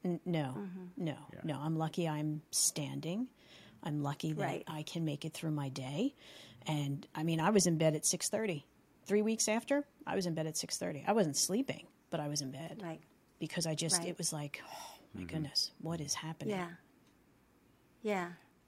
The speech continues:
Speaker 3: And a year and th-, over a year later, do those words still, would that still be what you wanna hear? Or
Speaker 1: Um,
Speaker 3: is there
Speaker 1: it's
Speaker 3: something
Speaker 1: different
Speaker 3: different you'd
Speaker 1: because,
Speaker 3: wanna
Speaker 1: you
Speaker 3: hear?
Speaker 1: know, um, you know, everybody's like, "Hey, it's a year. You better? You feel good? Isn't it great?"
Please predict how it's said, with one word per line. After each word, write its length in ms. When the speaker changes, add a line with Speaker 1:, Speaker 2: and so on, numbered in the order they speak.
Speaker 3:
And 160
a 40
year 300
and 120
th-, 380
over 240
a 40
year 240
later, 360
do 140
those 260
words 360
still, 480
would 180
that 200
still 280
be 140
what 140
you 140
wanna 220
hear? 140
Or 40
Speaker 1:
Um, 220
Speaker 3:
is 60
there 100
Speaker 1:
it's 100
Speaker 3:
something 140
Speaker 1:
different 340
Speaker 3:
different 160
you'd 80
Speaker 1:
because, 120
Speaker 3:
wanna 120
Speaker 1:
you 40
Speaker 3:
hear? 20
Speaker 1:
know, 360
um, 380
you 80
know, 240
everybody's 340
like, 300
"Hey, 180
it's 120
a 40
year. 380
You 100
better? 300
You 80
feel 160
good? 320
Isn't 180
it 60
great?" 360